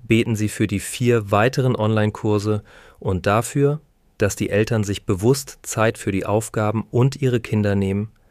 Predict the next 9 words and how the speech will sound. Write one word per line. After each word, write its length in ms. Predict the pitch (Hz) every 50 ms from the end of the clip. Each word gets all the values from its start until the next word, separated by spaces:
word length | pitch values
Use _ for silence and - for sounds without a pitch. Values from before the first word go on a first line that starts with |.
| _ _ _ _ _
weiter 440 | - 95 98 101 110 117 - 139 120
teilnehmen 600 | - - 117 113 110 110 110 107 107 107 110 110 - - - - - - - - - -
und 240 | - 135 127 131 -
dadurch 320 | 110 104 107 110 104 -
ihre 220 | 98 101 101 101
Familien 680 | - - - 92 95 98 98 98 95 95 90 90 90 - _ _ _ -
nachhaltig 720 | - 98 98 95 101 - - - 98 92 - 101 95 -
gestärkt 520 | - - - - - 95 90 87 - - -
werden. 280 | - 92 - - -